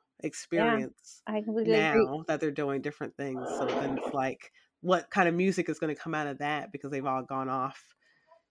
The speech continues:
Speaker 2: and had these other adventures and stories and heartbreaks and who knows what else, and then they'll come back together, and
Speaker 1: Uh,
Speaker 2: it's gonna
Speaker 1: even
Speaker 2: be
Speaker 1: though they're
Speaker 2: amazing.
Speaker 1: do-, yeah, they do work separately, but I don't, I,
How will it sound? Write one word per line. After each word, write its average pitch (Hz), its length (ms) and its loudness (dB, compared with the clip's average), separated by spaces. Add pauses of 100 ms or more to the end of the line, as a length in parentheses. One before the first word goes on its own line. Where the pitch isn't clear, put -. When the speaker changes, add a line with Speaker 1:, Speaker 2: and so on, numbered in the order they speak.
Speaker 2:
and 156 160 -4
had 156 280 -4
these 139 200 -4
other 151 340 -2 (420)
adventures 156 800 2
and 143 180 -2
stories 165 540 0
and 143 120 -2
heartbreaks - 800 -2
and 143 220 -4 (1200)
who 254 100 4
knows 226 240 10
what 196 120 4
else, 156 560 2
and 170 140 -2
then 156 100 0
they'll 151 100 0
come 156 180 -8
back 156 200 -4
together, 156 520 -6 (120)
and 240 100 8
Speaker 1:
Uh, - 40 10
Speaker 2:
it's 285 140 6
gonna 311 160 8
Speaker 1:
even 262 160 6
Speaker 2:
be - 0 -
Speaker 1:
though 269 340 12 (140)
they're 254 400 8
Speaker 2:
amazing. 226 100 2
Speaker 1:
do-, 285 280 6 (300)
yeah, 233 360 10
they 220 160 8
do 262 140 2
work 285 280 6
separately, 214 640 8
but 185 340 8 (140)
I 233 100 12
don't, 240 160 6 (420)
I, 220 160 12